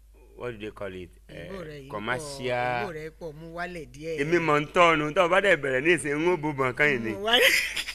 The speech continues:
Speaker 1: Ìyàwó mi ń gbà mọ̀ lọ, ó ní, "Díà, má fo òyìnbó o." Mo ní, "Kí ló dé? Tó bá dẹ̀ má fo òyìnbó, má jẹ́ kó pọ̀ jù, kí ló dé?" Wèrè ni Yẹmí yẹn o, mo ní, "À, kì í ṣe wèrè ẹ̀,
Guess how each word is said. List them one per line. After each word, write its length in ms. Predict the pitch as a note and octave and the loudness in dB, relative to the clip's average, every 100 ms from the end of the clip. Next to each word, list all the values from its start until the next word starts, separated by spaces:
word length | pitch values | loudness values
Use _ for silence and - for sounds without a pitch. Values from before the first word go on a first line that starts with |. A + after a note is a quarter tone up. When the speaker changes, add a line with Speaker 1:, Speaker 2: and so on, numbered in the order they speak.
| - - - - - - - B2 | -10 -12 -16 -20 -20 -20 -10 2
Speaker 1:
Ìyàwó 300 | B2 D#3 D3+ | 2 4 0
mi 80 | C#3+ | -2
ń 100 | C#3 | 0
gbà 100 | B2 | -2
mọ̀ 180 | A#2+ A#2 | 0 -4
lọ, 80 | B2 C3+ | -4 -6
ó 40 | |
ní, 340 | C#3 C3 A2 G2 - - - | -6 -6 -8 -10 -20 -20 -20
"Díà, 420 | B2 C#3+ D3 D#3 E3 - - - - - A#3 | -8 0 0 0 -6 -18 -20 -20 -20 -14 -10
má 140 | B3 | -8
fo 120 | - G#3 | -2 0
òyìnbó 280 | F3 E3 G3+ F#3+ F#3 | 0 0 2 4 2
o." 20 | |
Mo 140 | D#3+ | 0
ní, 60 | F#3 | -2
"Kí 100 | F#3+ G3 | -2 -4
ló 80 | G3 | -4
dé? 280 | F#3+ F#3+ - - - - - | -2 -6 -8 -20 -20 -20 -12
Tó 100 | A3 | -4
bá 120 | A#3+ | 2
dẹ̀ 100 | A#3+ | 2
má 160 | G3+ F3+ | 2 -2
fo 120 | F3 | -2
òyìnbó, 200 | D#3+ E3+ | -4 -4
má 140 | A3+ C#4 | -6 -2
jẹ́ 140 | G3 | -2
kó 120 | G3 | -2
pọ̀ 180 | A3+ G#3+ | -4 -2
jù, 160 | F3+ F#3 | 0 -2
kí 80 | G3+ | -2
ló 100 | G#3+ | -6
dé?" 280 | G3 G3 G#3 - - - - - - - - - | -6 -6 -8 -12 -20 -20 -20 -20 -20 -20 -20 -12
Wèrè 260 | F#3+ A3 A3+ | -4 0 2
ni 140 | B3+ B3 | 4 4
Yẹmí 280 | B3 C#4 B3 | 4 0 2
yẹn 120 | A#3 | 4
o, 80 | G#3 | 4
mo 100 | G3+ | 4
ní, 60 | F#3+ | 4
"À, 240 | D#3+ D3 | 4 2
kì 80 | D3+ | 0
í 260 | A#3+ C4+ C#4 | -6 -4 -2
ṣe 200 | B3+ B3 | 2 2
wèrè 320 | A#3+ A3 G#3+ G3+ | 2 2 2 2
ẹ̀, 40 | F3 | -2